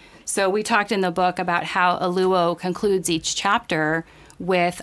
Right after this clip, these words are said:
opportunities for taking action and sort of putting, um, what you've learned in the book into action. And so we wanna make sure that that's a, an ongoing part of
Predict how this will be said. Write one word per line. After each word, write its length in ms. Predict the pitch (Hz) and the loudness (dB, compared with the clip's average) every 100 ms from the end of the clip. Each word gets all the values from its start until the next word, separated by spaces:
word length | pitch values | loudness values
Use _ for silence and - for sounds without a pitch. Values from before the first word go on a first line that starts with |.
| 185 | -2
opportunities 680 | 190 190 180 190 180 175 | -2 -2 -4 -2 -2 -2
for 140 | - 170 | -6 -8
taking 340 | - 175 165 | -6 -2 -2
action 400 | 156 175 - 170 | -2 -4 -4 -4
and 100 | 160 | -2
sort 200 | 180 170 | -2 -4
of 180 | 160 - | -6 -10
putting, 680 | - 190 170 170 160 160 - | -6 -2 0 2 2 0 -2
um, 380 | 160 160 160 165 - | -4 -2 -4 -6 -10
what 540 | 180 190 220 180 165 | -12 -12 -6 -4 -2
you've 200 | 190 170 | -4 -4
learned 320 | 185 175 175 | 0 2 2
in 80 | 170 | 2
the 80 | 165 | 0
book 300 | - 170 160 | 0 -2 -2
into 260 | 170 165 - | -4 -6 -4
action. 380 | 165 165 - 185 | -4 -4 -4 -4
And 120 | 170 | -2
so 80 | 196 | -2
we 120 | 202 | 0
wanna 160 | 226 254 | 2 2
make 160 | 196 - | 0 -2
sure 100 | 180 | -4
that 100 | 170 | -2
that's 220 | 175 175 | -2 -2
a, 160 | 170 165 - - | -2 -4 -14 -6
an 80 | 190 | 0
ongoing 420 | 185 190 185 180 | 2 4 2 0
part 320 | 165 180 170 165 | 0 0 0 2
of 240 | 156 | 0